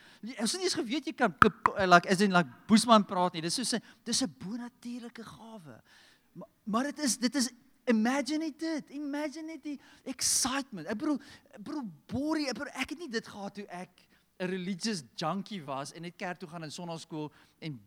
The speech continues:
gebid en so nou en dan Bybel gelees. Ek bedoel, nou, dis, bedoel, enigiets kan gebeur enige tyd. Dit is so exciting. Dit is so exciting om 'n kind van Jesus te wees. Die tweede ding is wa-, waar die public tale is, en hierdie taal moet uitgelê word.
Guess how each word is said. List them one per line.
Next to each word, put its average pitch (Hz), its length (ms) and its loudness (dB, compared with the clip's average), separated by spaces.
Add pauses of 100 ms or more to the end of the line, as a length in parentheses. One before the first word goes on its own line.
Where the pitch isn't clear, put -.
(120)
gebid 170 300 -2
en 156 100 -6
so 156 100 -8
nou 143 120 -2
en 151 60 -6
dan 147 140 -4
Bybel 143 280 -4
gelees. 123 300 -12
Ek 202 80 -14
bedoel, 233 200 -12 (220)
nou, 196 320 -4
dis, 247 140 -10
bedoel, 262 180 -12 (120)
enigiets 294 360 -6
kan 240 140 -10
gebeur 185 360 -6 (300)
enige 170 420 -10
tyd. 104 220 -20 (220)
Dit 139 140 -18
is 147 140 -12 (160)
so 165 140 -8
exciting. - 640 -16 (380)
Dit 117 100 -18
is - 120 -4
so 160 100 -4
exciting 123 420 -8
om 113 60 -6
'n 120 40 -10
kind 127 180 -10
van 117 160 -10
Jesus 123 220 -8
te 127 60 -14
wees. 107 140 -12 (240)
Die 170 160 -10
tweede 285 320 4
ding 175 240 0
is 175 160 -8 (340)
wa-, 151 180 -2
waar 156 120 0
die 151 140 -8
public 208 340 -6
tale 170 340 -2
is, 175 160 -6 (200)
en 156 120 -4
hierdie 233 360 -2
taal 180 420 -4
moet 151 240 -10 (100)
uitgelê 143 640 -6
word. - 240 -18